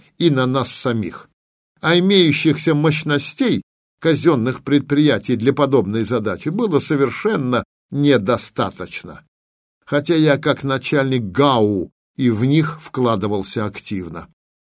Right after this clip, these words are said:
Вот только выделяемых на это военным министерством денег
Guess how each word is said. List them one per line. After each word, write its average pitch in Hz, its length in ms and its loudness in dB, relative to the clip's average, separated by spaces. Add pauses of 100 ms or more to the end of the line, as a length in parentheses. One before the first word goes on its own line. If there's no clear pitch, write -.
(260)
Вот 156 160 0
только 175 260 2
выделяемых 165 680 4
на 151 160 0
это 151 400 4 (180)
военным 147 540 4
министерством 143 960 0
денег 139 500 -2